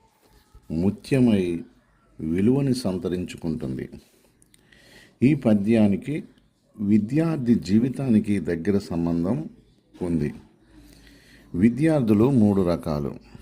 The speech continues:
కొంతమంది ముత్యాలు, వారు చదువు పూర్తవగానే పెద్ద జీతంతో గౌరవప్రదమైన హోదా కలిగిన ఉద్యోగాన్ని సంపాదించుకోగలుగుతారు.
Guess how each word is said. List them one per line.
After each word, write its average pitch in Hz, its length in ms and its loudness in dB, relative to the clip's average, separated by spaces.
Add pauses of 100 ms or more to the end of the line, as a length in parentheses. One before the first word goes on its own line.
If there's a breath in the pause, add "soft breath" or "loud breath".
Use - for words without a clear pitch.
(920 loud breath)
కొంతమంది 127 580 4
ముత్యాలు, 95 720 2 (920 soft breath)
వారు 104 500 4 (120)
చదువు 110 260 2
పూర్తవగానే 92 920 0 (260)
పెద్ద 87 500 2 (280)
జీతంతో 95 840 2 (500 loud breath)
గౌరవప్రదమైన 95 1040 2
హోదా 87 580 0 (600 soft breath)
కలిగిన 92 340 2
ఉద్యోగాన్ని 90 680 2
సంపాదించుకోగలుగుతారు. 80 1500 0